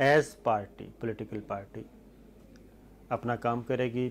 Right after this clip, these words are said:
پالیٹکس کرے گی، کوئی روک ٹوک نہیں ہے، وہ کرے۔ جو اہل لوگ ہیں وہ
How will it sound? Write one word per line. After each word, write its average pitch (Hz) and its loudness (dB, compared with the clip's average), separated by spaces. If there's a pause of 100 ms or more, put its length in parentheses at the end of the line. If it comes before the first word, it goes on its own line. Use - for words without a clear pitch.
(120)
پالیٹکس 110 -6
کرے 120 0
گی، 117 -4 (680)
کوئی 123 0
روک 110 -4
ٹوک 117 -4
نہیں 117 -4
ہے، 107 -12 (1200)
وہ 113 -12
کرے۔ 135 4 (640)
جو 113 0 (140)
اہل 143 4
لوگ 151 6
ہیں 143 2 (200)
وہ 110 -6